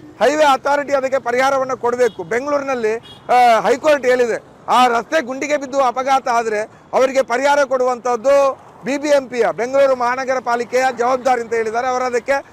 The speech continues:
ಪರಿಹಾರಕ್ಕೆ ದುಡ್ಡನ್ನು ಕೂಡ ಕೈ ಇಟ್ಕೊಂಡಿದ್ದಾರೆ. ಆದರೆ ಈ ಹೈವೇಯಲ್ಲಿ, National Highway Authority of ಇಂಡಿಯಾದ ಇಂಥ ಗುಂಡಿಗೆ ಬಿದ್ದು ಕೈಕಾಲು ಮುರ್ಕೊಂಡವರಿಗೆ ಪರಿಹಾರ ಏನು? ಅವರ ಪ್ರಾಣ ವಿತ್ತಗಳಿಗೆ ಅಥವಾ ಕುಟುಂಬಕ್ಕಾಗುವಂಥ ನಷ್ಟಗಳಿಗೆ,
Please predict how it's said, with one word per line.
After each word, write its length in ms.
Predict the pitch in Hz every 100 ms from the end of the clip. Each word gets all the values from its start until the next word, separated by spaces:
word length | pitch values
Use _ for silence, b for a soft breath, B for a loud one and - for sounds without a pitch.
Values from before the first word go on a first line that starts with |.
| B -
ಪರಿಹಾರಕ್ಕೆ 500 | 240 277 269 254 254
ದುಡ್ಡನ್ನು 400 | 214 220 269 254
ಕೂಡ 160 | 254
ಕೈ 260 | 247 240 226
ಇಟ್ಕೊಂಡಿದ್ದಾರೆ. 540 | 208 - 254 220 190
ಆದರೆ 420 | 196 247 247 233 233
ಈ 40 |
ಹೈವೇಯಲ್ಲಿ, 560 | 180 269 294 269 190 - b b -
National 360 | 226 247 285 277
Highway 380 | 247 254 233
Authority 420 | 220 262 247 254 -
of 80 |
ಇಂಡಿಯಾದ 420 | 226 277 262 196 190 b _
ಇಂಥ 180 | 240 262 294
ಗುಂಡಿಗೆ 360 | 254 269 269 254
ಬಿದ್ದು 400 | 240 214 220 214
ಕೈಕಾಲು 640 | _ _ 240 269 294 285
ಮುರ್ಕೊಂಡವರಿಗೆ 580 | 269 254 254 254 247 247
ಪರಿಹಾರ 380 | 226 247 247
ಏನು? 380 | 262 233 208 185 - _ _
ಅವರ 180 | - 277
ಪ್ರಾಣ 340 | 269 240 254 269 262 254
ವಿತ್ತಗಳಿಗೆ 580 | 233 - 277 254 254 240
ಅಥವಾ 280 | 233 247 247
ಕುಟುಂಬಕ್ಕಾಗುವಂಥ 800 | - 240 262 254 247 233 240 226
ನಷ್ಟಗಳಿಗೆ, 680 | 233 226 240 269 247 214